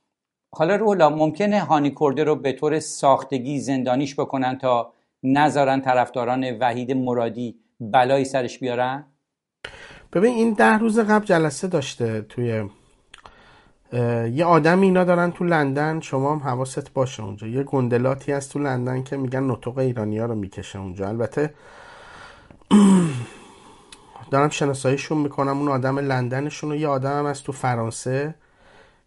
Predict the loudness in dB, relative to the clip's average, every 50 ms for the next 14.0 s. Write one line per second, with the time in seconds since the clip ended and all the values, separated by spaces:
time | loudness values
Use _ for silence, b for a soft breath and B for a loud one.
0 | b -4 -2 0 0 0 0 0 0 -2 -2 -2 -4 -8 -10 -6 -2 -2 0 0
1 | -2 -4 -4 -4 -2 0 0 2 2 0 0 -2 -4 -8 -16 -14 -12 -8 -6 -4
2 | -2 -2 -2 -4 -4 -6 -8 -8 -8 -6 -4 -4 -4 -4 -2 -4 -4 -4 -6 -8
3 | -8 -6 -6 -4 -2 -2 -4 -4 -4 -4 -6 -4 -4 -6 -6 -6 -6 -6 -6 -8
4 | -10 -10 -10 -8 -4 -2 -2 -2 -2 -2 -4 -4 -4 -4 -4 -4 -4 -4 -6 -6
5 | -6 -2 0 0 0 0 -2 -6 -6 -8 -10 -10 -8 -4 -2 0 0 0 -2 -4
6 | B B B B B B B B B B B 0 2 2 2 2 0 0 -2 -2
7 | -4 -2 0 2 0 2 2 0 0 0 0 0 -2 0 0 -2 -2 -2 0 -2
8 | -2 -4 -10 -14 -16 -16 -16 -14 -4 0 2 4 4 4 4 2 2 0 0 -2
9 | -2 -4 -4 -2 -4 -4 -6 -6 -4 -4 -4 -4 -4 -4 -2 0 0 -2 -2 -6
10 | -10 _ b b b b b b b b b b b b b b -2 0 2 2
11 | 2 2 2 2 2 2 0 -2 -4 -4 -4 -4 -4 -4 -4 -4 -4 -6 -6 -6
12 | -4 -2 0 0 0 0 -2 -4 -4 -4 -4 -2 -2 -2 0 0 0 0 -2 -4
13 | -8 -12 _ _ _ _ b b b b b b b b b b b -10 -4 -2